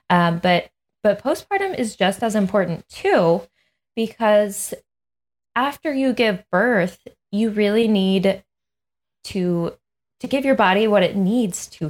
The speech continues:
heal. It's just been through this traumatic event of giving birth, whether it is, um, whether you had a C-section, whether you gave birth vaginally, it's,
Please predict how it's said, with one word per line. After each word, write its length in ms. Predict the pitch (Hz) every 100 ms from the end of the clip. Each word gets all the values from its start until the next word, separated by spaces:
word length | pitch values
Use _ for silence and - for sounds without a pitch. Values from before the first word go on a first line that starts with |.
| -
heal. 320 | 196 208 131 -
It's 240 | 175 -
just 240 | 196 202
been 160 | 220 214
through 360 | 196 185 175 175 - _ _ _ _ -
this 440 | 175 170 - - _ _ _ _ _ _ _ 180
traumatic 760 | - 208 190 175 165 220 233 -
event 680 | 180 160 180 175 - - - _
of 220 | 180 160 -
giving 320 | 190 202 180
birth, 420 | 170 185 170 -
whether 360 | 175 170 175 170
it 280 | - 170 -
is, 540 | 170 160 160 165 - _ _ _ _ 175
um, 580 | 165 151 147 151 156 - _ _ _ _ _ _ _
whether 240 | 185 - 160
you 100 | 151
had 120 | 139
a 60 |
C-section, 1080 | 147 240 262 - 226 - 220 196 190 185 180 -
whether 340 | 170 156 165
you 140 | 165
gave 340 | 160 160 156 151 -
birth 280 | 151 156 -
vaginally, 840 | 220 240 - 208 185 180 175 170 -
it's, 480 | 185 170 - -